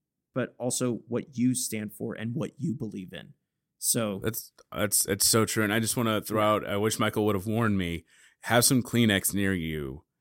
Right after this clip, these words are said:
Speaker 2: when you listen to this episode, especially near the end, because trust me, you, there will be tears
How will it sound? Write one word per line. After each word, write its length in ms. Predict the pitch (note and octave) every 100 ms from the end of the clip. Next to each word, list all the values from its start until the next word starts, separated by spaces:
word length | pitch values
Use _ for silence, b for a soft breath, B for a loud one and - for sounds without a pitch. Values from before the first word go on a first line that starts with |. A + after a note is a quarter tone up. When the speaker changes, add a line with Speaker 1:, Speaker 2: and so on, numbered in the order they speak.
| _ _
Speaker 2:
when 200 | - G2+
you 120 | G2 F#2
listen 300 | F#2 F#2 F2+
to 60 |
this 160 | F2 F2
episode, 500 | E2+ E2 - D#2 D#2+
especially 400 | - A2 - B2+
near 180 | A2+ G#2
the 220 | F#2+ F#2+
end, 320 | F#2 D#2 D2+
because 320 | F2+ G2+ F2
trust 320 | - G2+ F#2+
me, 80 | F2
you, 280 | D#2+ E2+ F#2+
there 220 | - F2+
will 140 | F2+ F2
be 160 | F2
tears 720 | F2 F#2 D2 D2+ - - -